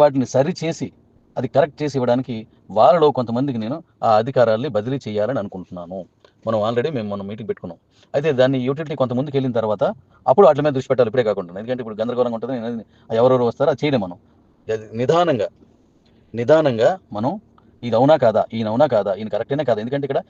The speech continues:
డాడీ కాయిన్స్ రెండు వెళ్తున్నాయి అకౌంట్కి, ఒకటి సల్వెన్ రైతు ఇంకోటి వెళ్తుంది, బండి రైతు రెండు వెళ్తున్నాయి, సూపర్ సీఈఓ అయినట్టయితే ఐదు వెళ్తున్నాయి, అదే దీనికి అయినట్టయితే ఇరవై ఐదు వెళ్తున్నాయి, మరి సూపర్ సీఈఓ అయితే ముప్పై వెళ్తున్నాయి. సూపర్ సీఈఓ ఓకే, అందులో కన్ఫ్యూజన్ ఉండదు. మిగతా వాళ్ళలో అది జాగ్రత్తగా చూసుకుని వెళ్ళాలి.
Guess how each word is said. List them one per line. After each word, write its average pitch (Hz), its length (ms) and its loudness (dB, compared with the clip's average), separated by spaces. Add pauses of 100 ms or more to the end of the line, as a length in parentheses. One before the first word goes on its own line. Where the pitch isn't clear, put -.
(200)
డాడీ 135 240 2
కాయిన్స్ 135 240 0
రెండు 135 160 2
వెళ్తున్నాయి 131 280 -2
అకౌంట్కి, - 280 -8 (500)
ఒకటి 127 280 0
సల్వెన్ 135 280 0
రైతు 135 140 0
ఇంకోటి 123 200 -2
వెళ్తుంది, 95 260 -6
బండి 131 300 -2
రైతు 123 200 -2
రెండు 131 120 0
వెళ్తున్నాయి, 90 260 -6 (760)
సూపర్ 127 220 -4 (120)
సీఈఓ 139 200 0
అయినట్టయితే 139 340 0 (180)
ఐదు 135 120 2
వెళ్తున్నాయి, 113 300 -2 (480)
అదే 143 160 2 (400)
దీనికి 127 180 0
అయినట్టయితే 139 400 -2
ఇరవై 135 240 2
ఐదు 139 120 2
వెళ్తున్నాయి, 104 300 -6 (580)
మరి 123 140 -2
సూపర్ 131 200 -2
సీఈఓ 143 180 2
అయితే 160 120 2 (440)
ముప్పై 139 200 4
వెళ్తున్నాయి. 101 260 -2
సూపర్ 170 200 -2
సీఈఓ 190 180 -2
ఓకే, 110 120 -2
అందులో 135 160 -2
కన్ఫ్యూజన్ 123 280 -4
ఉండదు. 82 160 -14 (360)
మిగతా 175 220 4
వాళ్ళలో 98 220 0 (180)
అది 127 100 -4 (100)
జాగ్రత్తగా 143 400 2 (120)
చూసుకుని 185 300 0
వెళ్ళాలి. 92 240 -6